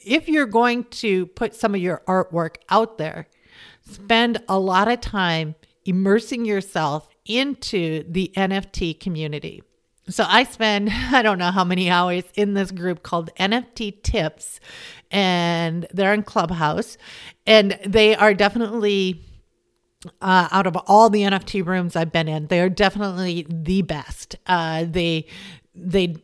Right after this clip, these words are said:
aren't in it to, uh, sell people anything. They really just wanna onboard and educate the market,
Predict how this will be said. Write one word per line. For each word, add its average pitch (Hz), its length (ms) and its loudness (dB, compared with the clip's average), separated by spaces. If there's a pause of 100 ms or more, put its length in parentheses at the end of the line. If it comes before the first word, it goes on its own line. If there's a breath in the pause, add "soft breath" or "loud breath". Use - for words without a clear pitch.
aren't 214 320 0
in 214 180 2
it - 220 -4 (240)
to, 185 460 2
uh, 165 340 0
sell 208 340 4
people 220 380 0
anything. 202 720 -2
They 170 200 -2
really 202 480 2
just 185 460 -6
wanna 175 260 -2
onboard 175 480 -2
and 160 140 -10
educate 185 460 -6
the 160 80 -6
market, 180 440 -2